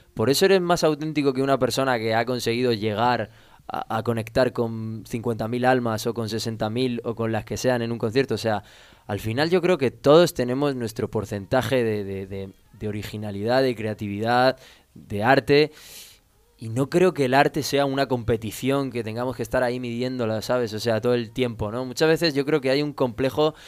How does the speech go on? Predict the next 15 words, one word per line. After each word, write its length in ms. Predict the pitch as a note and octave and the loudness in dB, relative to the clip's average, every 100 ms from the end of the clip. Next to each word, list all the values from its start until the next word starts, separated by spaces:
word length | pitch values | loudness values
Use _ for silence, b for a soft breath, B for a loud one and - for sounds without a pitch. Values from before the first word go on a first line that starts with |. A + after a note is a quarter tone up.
| B B | B B
súper 280 | C3+ B2+ | -2 0
grande. 220 | B2+ C3+ B2+ | 2 0 2
No, 120 | D#3 | 0
es 120 | D#3 | 0
que, 180 | - D3 | -2 2
claro, 240 | D#3 D#3 | 4 4
es 120 | C3 - | 4 -2
que 260 | E3+ D#3+ - | -6 -6 -10
a 80 | |
nosotros 300 | A#2+ C3+ F#3 F3+ | -12 -8 -6 -4
nos 180 | C#3 | -4
dicen 240 | B2+ B2+ B2 | -4 -6 -8
mucho, 240 | B2 B2+ | -8 -10
es 60 | B2+ | -4
que 240 | F#3 F#3 | -4 -4